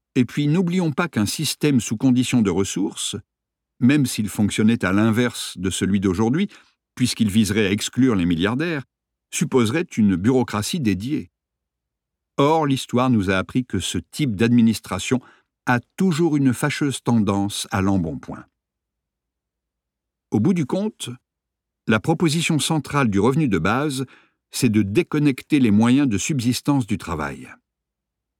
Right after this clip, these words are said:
Une conséquence immédiate pour les pays qui l'instaureraient serait un recul massif des procédures bureaucratiques. En effet, le cas de Leslie montre bien qu'une part démesurée de la machinerie gouvernementale,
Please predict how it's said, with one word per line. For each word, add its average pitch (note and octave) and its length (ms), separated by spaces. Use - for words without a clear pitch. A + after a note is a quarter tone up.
Une B2+ 180
conséquence E3 600
immédiate D3+ 760
pour A#2+ 160
les A2 100
pays A#2+ 300
qui G#2 160
l'instaureraient G#2+ 800
serait C3 340
un A#2+ 60
recul A#2+ 340
massif C#3 640
des G#2 100
procédures B2+ 560
bureaucratiques. G#2 800
En A2+ 120
effet, - 280
le C3+ 120
cas G#3 180
de D3+ 80
Leslie D3 580
montre C#3+ 380
bien D#3+ 260
qu'une A#2 280
part F2 320
démesurée B2+ 720
de F2+ 100
la E2 140
machinerie A#2+ 480
gouvernementale, B2+ 1000